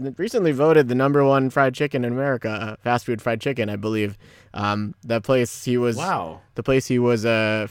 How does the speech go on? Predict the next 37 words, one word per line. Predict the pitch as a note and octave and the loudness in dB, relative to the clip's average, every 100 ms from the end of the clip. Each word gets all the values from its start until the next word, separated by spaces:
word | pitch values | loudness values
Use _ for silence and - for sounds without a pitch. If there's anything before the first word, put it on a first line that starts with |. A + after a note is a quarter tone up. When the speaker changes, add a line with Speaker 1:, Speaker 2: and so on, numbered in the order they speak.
| - | -2
Speaker 1:
hypothetically | B2 A#2 C3 A#2 A#2 | -2 0 -2 -4 -4
working | G#2+ A2 A2 | -4 -4 -4
at | G2+ | -6
was | G2+ | -6
called | G#2 G2 | -6 -2
Yum | A2+ A#2 | -2 0
Burger, | G#2+ G#2 G2+ G2 - _ | -2 -4 -4 -8 -12 _
which | - G2+ | -12 -10
is | G#2 | -6
just | A2+ A#2 | -6 -6
what | A2+ | -4
they | G#2+ | -2
call | G#2+ G#2 | 0 -2
hamburgers | G#2 G#2 G2+ F#2+ F#2+ | -2 -4 -6 -6 -8
at | F#2 | -10
Jollibee. | F2+ E2+ F2 E2 - - | -10 -10 -10 -16 -18 -16
Speaker 2:
Oh | E3+ F#3+ | -14 -12
my | F#3+ | -14
God, | G3 G3+ | -14 -14
Chicken | - G#3 A3 | -12 -10 -10
Joy. | F3+ E3 B2 G#2+ G#2 | -10 -10 -10 -12 -10
Speaker 1:
Hell | A#2 G2+ | -8 -6
yeah. | F#2+ F#2+ B1 - - _ | -6 -6 -8 -12 -18 _
All | C#3 C3+ | 0 2
right, | B2+ | 2
Speaker 2:
Yeah. | B2 | -2
Speaker 1:
so | F#2 C#3+ C3+ C3 - A2+ | 0 4 4 2 -4 -6
then | B2+ D3+ D#3+ D#3 | 2 2 4 2
we | D3+ | 0
transition | E3 C#3+ C3+ - C3 | 0 0 -2 -2 -2
to | B2+ B2 - _ _ _ - | 0 0 -4 _ _ _ -6
Arnold | B2+ C3 C#3+ C3+ | 0 2 2 0
pulling | - C#3+ C3+ C3 | 0 2 2 4
up | B2+ | 0
to | - | -2
Torvald's | - B2+ B2 A#2 B2 A2 | -4 0 0 2 2 2
neighborhood, | A2 A#2 A2+ A2 A2+ A2 G#2 | 0 0 -2 0 2 0 -2